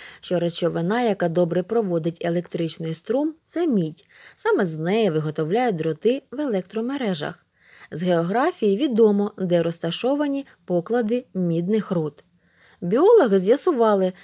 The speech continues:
що враження людини електричним струмом украй небезпечне для її життя, тож необхідно знати правила поводження з електроприладами та неухильно їх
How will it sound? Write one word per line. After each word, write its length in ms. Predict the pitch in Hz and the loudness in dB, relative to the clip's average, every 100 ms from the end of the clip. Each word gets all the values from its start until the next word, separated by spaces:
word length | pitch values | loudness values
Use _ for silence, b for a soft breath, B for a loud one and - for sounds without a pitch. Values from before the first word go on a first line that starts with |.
| B | B
що 220 | - 190 - | -4 -4 -2
враження 720 | 175 208 208 185 202 190 175 - | -2 2 2 4 2 2 0 -2
людини 600 | 190 262 254 196 165 165 - | 0 0 2 2 2 -2 -2
електричним 720 | 185 214 - 170 160 170 175 | 0 0 -2 -4 -2 -4 -8
струмом 500 | - 240 262 277 269 | -4 -4 0 -2 -2
украй 320 | 294 277 240 | -6 -2 -2
небезпечне 640 | 247 247 285 - 214 214 240 | -2 -2 -6 -2 -2 -2 -2
для 120 | 208 | 4
її 260 | 220 220 226 | 4 4 0
життя, 520 | 233 285 196 156 - B B B B | 0 -4 -2 -4 -6 B B B B
тож 220 | 175 170 | -6 -4
необхідно 520 | 170 165 - 190 170 | -4 -4 -2 -2 -2
знати 360 | 160 196 277 320 | -2 -2 -2 -4
правила 460 | - 196 202 208 | 0 0 2 0
поводження 720 | 185 165 156 175 190 240 240 254 B B B | 0 -2 -2 -2 0 0 0 -4 B B B
з 120 | 180 247 | -4 0
електроприладами 1200 | 320 208 233 294 302 - 208 196 190 202 202 208 B B - | 2 2 -2 -4 -4 2 4 4 4 2 2 -2 B B -2
та 140 | 427 | 0
неухильно 640 | 339 190 170 - 208 226 214 | 2 0 0 0 0 0 -2
їх 220 | - 202 | -2 -2